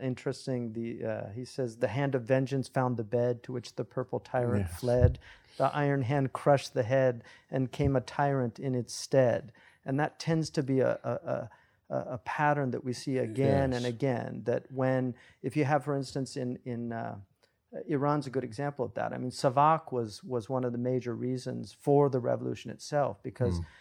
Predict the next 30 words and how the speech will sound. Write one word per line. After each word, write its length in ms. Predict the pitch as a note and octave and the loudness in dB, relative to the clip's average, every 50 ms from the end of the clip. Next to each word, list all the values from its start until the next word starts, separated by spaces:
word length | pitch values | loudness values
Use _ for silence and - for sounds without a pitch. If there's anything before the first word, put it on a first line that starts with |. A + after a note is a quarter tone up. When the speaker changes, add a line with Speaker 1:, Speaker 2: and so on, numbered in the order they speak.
| - _ - | -20 _ -6
Speaker 1:
the 80 | - B2+ | -4 0
heavy-handedness 880 | A#2+ C#3+ C#3+ C3+ C3+ A2+ A#2+ D3 D3+ D3+ C#3+ C#3 A#2+ B2+ B2 A#2 - | 2 2 4 2 2 0 0 0 0 0 0 0 -2 -2 -6 -6 -8
of 100 | B2+ A2+ | -10 -8
the 80 | A2+ A2+ | -8 -8
Shah, 580 | - - - D3+ D3+ D#3+ B2+ - - A#2 A2 - - - - - | -8 -2 2 4 6 6 6 4 4 0 -4 -6 -12 -20 -12 -6
Speaker 2:
Yeah. 120 | G2 F#2+ | -2 4
Speaker 1:
his, 220 | A#2 C#3+ C3 E2 - | 6 6 6 4 0
his 240 | - C#3 D3 C3 - | 0 0 0 0 0
secret 300 | - E3 D3 - C3 - | 0 -2 -2 -2 -4 -8
police, 360 | - - C#3+ C#3 C3+ B2 - | -6 -2 0 0 0 0 2
which 160 | C#3+ C3+ - - | 0 0 0 2
he 140 | - G3+ | 2 2
probably 440 | F#3 - - E3 D3 C#3 C3 C3+ B2+ | 2 6 8 8 8 8 6 0 -4
had 260 | A2 C3 C3+ B2+ B2 | -2 -4 -4 -4 0
no 260 | C3 C#3 C#3 C#3 C#3+ C3 | 0 2 4 4 6 6
idea. 600 | A#2+ A#2+ A#2+ A#2 C3 C#3 C#3+ C3+ A#2 - - - - - - _ - | 4 4 2 0 2 2 4 4 2 2 -2 -6 -8 -20 -20 _ 0
They 120 | - C#3 B2+ | 2 2 4
very 260 | C3 C#3+ C#3+ C#3 C#3 | 6 8 8 10 10
often 320 | C3+ C3 - - C3+ C3 | 10 8 8 4 0 2
live 100 | C3+ C3+ | 2 2
in 80 | C3+ C3+ | 2 2
these 160 | C3 B2 A2+ | 0 0 -2
Speaker 2:
Oh, 80 | - - | -2 2
of 180 | - C#3+ C#3+ C#3+ C#3 C3+ C3+ C3 A#2+ | 4 6 6 8 8 8 6 6 6
Speaker 1:
silos 40 | - | 4
and 60 | A#2+ A#2 | 4 8
Speaker 2:
course. 60 | G#2+ C#3+ D3+ D3+ | 10 10 10 8
Speaker 1:
bubbles. 240 | - - - - - | 6 0 -6 -4 -4
Speaker 2:
Yeah. 260 | G#2 G#2+ G#2 G2 F#2 F2 F2 - - - - | -2 0 0 0 0 -2 -4 -8 -12 -6 -4
Speaker 1:
Um, 500 | C#3 C3+ C3 C3 C3+ C#3 C3+ C3 B2+ | -2 0 0 0 -2 -4 -4 -6 -6